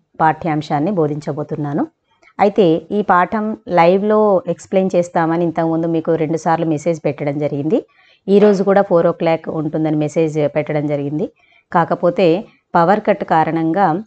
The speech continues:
అది సరిగా జరగ-, జరగలేదు కాబట్టి చింతిస్తున్నాము. కాబట్టి రికార్డెడ్‌గా ఈరోజు లెసన్ ఎక్స్‌ప్లెయిన్ చేస్తున్నాం, విద్యార్థులందరూ గమనించగలరు. ఇక పాఠంలోకి వెళ్దాం. అంతకుముందు మా ఛానల్ గనుక మొదటిసారి ఇప్పుడే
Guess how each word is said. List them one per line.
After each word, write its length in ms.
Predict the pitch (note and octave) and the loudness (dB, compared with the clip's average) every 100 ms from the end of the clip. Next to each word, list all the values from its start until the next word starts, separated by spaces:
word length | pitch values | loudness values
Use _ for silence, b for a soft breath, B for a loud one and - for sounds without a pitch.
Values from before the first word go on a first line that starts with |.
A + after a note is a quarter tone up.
| _ _ - | _ _ -12
అది 600 | D#3+ D#3+ D#3 D3+ D3 D3 D3 | -6 -2 0 0 -2 -4 -8
సరిగా 680 | - F3 E3 D#3+ D3 D3+ D#3+ - | -6 -2 0 2 2 0 -8 -6
జరగ-, 560 | D#3 E3 F3 E3+ E3 | -2 0 2 0 -2
జరగలేదు 420 | D#3+ D#3+ E3+ E3 | 0 0 2 2
కాబట్టి 400 | E3 D#3 D#3 - G3 | 2 0 0 -4 -4
చింతిస్తున్నాము. 680 | E3+ E3+ - E3 D#3+ E3+ D#4 _ _ _ | -4 -4 -4 -4 -2 -2 -6 _ _ _
కాబట్టి 320 | - C4+ C#4+ F#3 | 2 4 4 0
రికార్డెడ్‌గా 760 | E3+ F#3 F#3 F#3 E3+ G3 D4+ F3+ | 2 2 4 2 2 2 0 -2
ఈరోజు 340 | F3 E3+ D#3+ | 0 0 0
లెసన్ 340 | D#3+ D#3+ F#3 D#3+ | 0 -2 -4 -6
ఎక్స్‌ప్లెయిన్ 420 | - - D#3+ D#3+ | -6 -4 -2 -2
చేస్తున్నాం, 400 | D3+ D#3+ E3 A#3+ | -6 -4 -4 -4
విద్యార్థులందరూ 680 | F3 F3 F3 F3+ D3+ D3+ G#3+ | -4 0 0 0 -4 -2 -2
గమనించగలరు. 680 | F3+ D3+ C#3+ D#3 C#3+ C#3 - _ _ _ _ _ _ F#3+ | -2 -2 -4 -6 -6 -6 -10 _ _ _ _ _ _ -6
ఇక 140 | F#3+ | -2
పాఠంలోకి 540 | F3 E3 E3+ E3+ E3+ | 0 0 0 -2 -2
వెళ్దాం. 300 | E3 D#3 B3 E4 _ _ _ - | -2 0 0 -2 _ _ _ -6
అంతకుముందు 580 | A3+ A#3 G#3 G3 F#3+ F3 - _ - | 0 2 4 4 4 2 -2 _ -4
మా 280 | G#3 G3+ G3 | 2 4 6
ఛానల్ 520 | F3+ F3 G#3+ G3+ G3+ | 4 0 2 2 4
గనుక 260 | G3 F#3+ F#3 | 2 2 2
మొదటిసారి 560 | F3 F3+ F3 G#3 F3+ F3 | 2 2 2 2 4 2
ఇప్పుడే 400 | A#3 E3 F#3 | 0 0 0